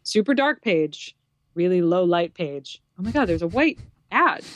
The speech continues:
in a sea of pretty much monochromatic cigar ads. And Nub was standing out and sticking out like a sore thumb.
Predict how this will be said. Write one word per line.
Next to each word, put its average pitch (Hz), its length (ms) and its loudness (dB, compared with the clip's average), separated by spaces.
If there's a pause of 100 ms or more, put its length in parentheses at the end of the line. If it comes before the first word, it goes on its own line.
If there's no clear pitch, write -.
(320)
in 208 100 2
a 208 60 4
sea 254 760 0
of 180 500 0 (640)
pretty 427 180 4
much 170 220 -2
monochromatic 185 800 2 (400)
cigar 214 460 2
ads. - 380 -16 (800)
And 196 400 4 (220)
Nub 185 360 4
was 185 300 0
standing 202 560 0
out 175 300 0
and 156 120 -10
sticking - 440 0
out 190 160 -2
like - 120 -12
a 175 40 -18
sore 185 260 0
thumb. 170 400 -4